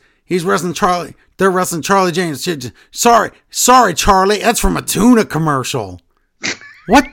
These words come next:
Speaker 1: decade or century does this guy live in? Sorry, Charlie from the nineteen seventies.
Speaker 2: He has nothing else.
Speaker 1: Then, n-, for no reason, he goes,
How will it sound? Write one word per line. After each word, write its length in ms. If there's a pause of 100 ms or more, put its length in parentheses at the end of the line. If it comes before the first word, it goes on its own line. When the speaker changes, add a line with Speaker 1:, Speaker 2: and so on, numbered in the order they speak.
(160)
Speaker 1:
decade 640
or 220 (180)
century 800
does 180
this 140
guy 180
live 280
in? 260 (840)
Sorry, 640
Charlie 480
from 200
the 80
nineteen 420
seventies. 1000 (500)
Speaker 2:
He 100
has 280
nothing 500
else. 460 (640)
Speaker 1:
Then, 600 (460)
n-, 280
for 260
no 540
reason, 580 (1200)
he 180
goes, 320